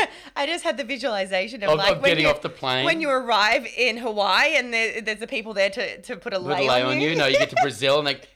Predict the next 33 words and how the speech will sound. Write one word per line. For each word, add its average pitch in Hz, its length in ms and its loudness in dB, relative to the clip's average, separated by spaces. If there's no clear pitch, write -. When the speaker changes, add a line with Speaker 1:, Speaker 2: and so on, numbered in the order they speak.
Speaker 2:
Here's 131 280 -6
your 185 120 2
ant 220 180 2
Speaker 1:
<laughs> - 0 -
"Here's - 100 0
Speaker 2:
gloves." 160 360 4
Speaker 1:
your 494 80 0
ant 508 400 -6
gloves. - 400 -6
Speaker 2:
"Oh, 151 320 -12
really? 156 300 -8
Thank, 147 200 -12
oh, 156 120 -6
wow, 156 220 -6
thanks. 143 340 -10
Ah, 143 520 -6
I 135 140 -10
wanna 139 220 -10
go 131 100 -6
home." 117 380 -16
Speaker 1:
Yeah. 302 420 -14
Speaker 2:
Yeah, 101 300 -12
no. 95 180 -12
Speaker 1:
Hmm. 285 220 -14
Speaker 2:
But, 139 220 -2
yeah, 160 140 -2
interesting, 151 640 -12
uh, 131 320 -14
custom. 131 440 -20
Speaker 1:
If 269 200 -8
you're 277 180 0
in 330 140 -6
Japan, 226 640 -10